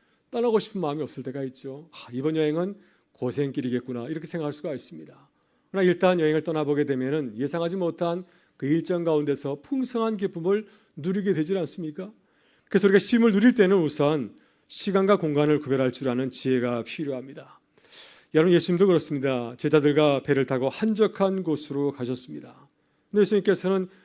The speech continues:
이 한적한 곳에서 예상하지 못한 일을 만나게 되었습니다. 어떤 일이 주님을 기다리고 있었나요? 여러분, 예수님과 제자들은 사람들의 늘 관심의 대상이었습니다. 예수님께서 어디 계시는지, 어딜 가시는지 늘 사람들이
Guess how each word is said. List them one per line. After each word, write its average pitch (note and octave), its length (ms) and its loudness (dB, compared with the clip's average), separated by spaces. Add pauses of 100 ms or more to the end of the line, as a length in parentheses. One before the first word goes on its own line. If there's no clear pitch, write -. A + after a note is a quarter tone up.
(140)
이 D#3+ 120 -4
한적한 F#3 560 -6
곳에서 D3+ 600 -2 (460)
예상하지 G3 520 4
못한 E3 360 -2
일을 D3 320 0
만나게 B2 540 -6
되었습니다. A#2+ 580 -12
어떤 G#3 300 2
일이 G#3+ 400 -2 (540)
주님을 F#3 460 0
기다리고 D3 380 -2
있었나요? C3 540 -10 (920)
여러분, G3 160 6
예수님과 G3+ 300 4
제자들은 F3+ 420 4
사람들의 D3+ 520 -2
늘 A3 200 2
관심의 F3 460 -4
대상이었습니다. C#3+ 960 -6
예수님께서 A#2 340 -6
어디 D3+ 140 0
계시는지, E3 720 0 (460)
어딜 C#3 360 2
가시는지 E3+ 480 -2
늘 G3+ 280 0
사람들이 G3+ 580 -2